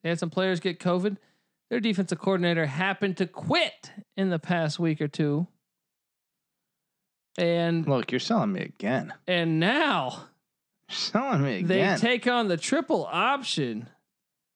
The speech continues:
Speaker 1: and the Black Knights, who won forty-two nothing.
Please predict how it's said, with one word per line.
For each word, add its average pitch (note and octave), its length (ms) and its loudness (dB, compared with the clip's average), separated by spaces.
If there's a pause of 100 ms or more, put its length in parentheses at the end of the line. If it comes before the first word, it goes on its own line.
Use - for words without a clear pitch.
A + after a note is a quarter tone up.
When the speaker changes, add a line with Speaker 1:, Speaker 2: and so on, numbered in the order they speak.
(380)
Speaker 1:
and E3 500 0 (460)
the D#3+ 140 2
Black F#3+ 360 0
Knights, A3 320 0
who F#3 100 4
won E3+ 240 2
forty-two A#3+ 760 0
nothing. B2 720 -2